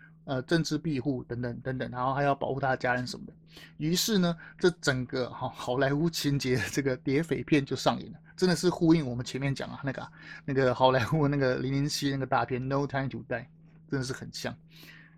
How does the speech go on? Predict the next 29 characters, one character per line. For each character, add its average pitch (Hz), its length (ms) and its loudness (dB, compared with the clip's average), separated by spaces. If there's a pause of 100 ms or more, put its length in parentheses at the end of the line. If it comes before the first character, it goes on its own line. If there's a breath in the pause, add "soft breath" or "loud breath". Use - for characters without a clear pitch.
哎， 151 80 4
我 135 80 4
自 190 80 -2
己 208 60 2
有 127 80 0
去 135 80 0
看 131 220 -2
啦， 113 120 -6
我 127 60 -12
觉 147 80 0
得 156 100 -2
《No 156 60 -4
Time 151 120 -4
to 127 140 -6
Die》 127 120 0
蛮 120 180 -4
好 120 220 -10
看 123 280 -10
的， - 80 -16 (140)
就 131 100 -12
是 120 220 -8 (580 loud breath)
丹 226 160 2
尼 202 100 6
尔· 147 80 2
克 - 120 0
雷 156 100 6
格 139 140 4
可 - 140 -8
能 123 260 -8